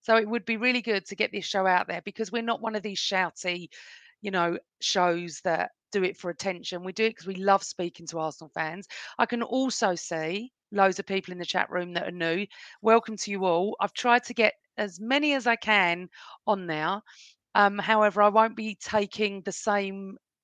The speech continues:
uh, post over and over again. If you want Arteta out, that's totally up to you. We're not, you're, it's the wrong show for you. You're welcome to say it, but that's not what we're here for.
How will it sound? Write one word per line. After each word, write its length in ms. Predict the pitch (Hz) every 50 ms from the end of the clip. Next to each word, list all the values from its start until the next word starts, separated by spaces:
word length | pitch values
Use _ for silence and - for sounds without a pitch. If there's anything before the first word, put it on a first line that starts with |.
| _ -
uh, 480 | 190 190 185 180 180 175 180 180 180 - - _ _ -
post 480 | - 208 190 175 170 - - - - _ _ _ _ _ _ _ -
over 320 | 208 196 202 185 165 185
and 80 | 185 180
over 240 | 175 180 165 165 175
again. 340 | 170 185 170 160 - - - - - - _ _
If 240 | - 226 220 - -
you 120 | 247 262 247
want 220 | 226 233 226 220
Arteta 560 | - 214 208 - - 208 196 - - 190 190
out, 140 | 180 170 -
that's 240 | 185 180 170 - -
totally 480 | - - 208 196 190 - - - 196
up 160 | 185 - - -
to 120 | - - 175
you. 260 | 170 156 160 180 196 - - - - -
We're 160 | 196 196 190
not, 300 | 190 196 202 196 196 - - -
you're, 180 | 180 190 190 - -
it's 240 | - - - - -
the 120 | - 208
wrong 200 | 185 196 190 190
show 320 | 180 - - - 185 180 175
for 200 | - - - 160
you. 280 | 156 151 165 190 226 - - - - - _
You're 100 | 202 190
welcome 320 | 185 202 190 185 - 214 202
to 100 | - 202
say 260 | - - 202 180 160 175 185 220 233
it, 80 | 196 - - - _ _ _
but 80 | - 175
that's 240 | 196 - - - -
not 200 | 196 190 - -
what 200 | 180 185 - 175
we're 160 | 175 170 160
here 200 | 170 170 160 160
for. 400 | - - - 151 170 208 262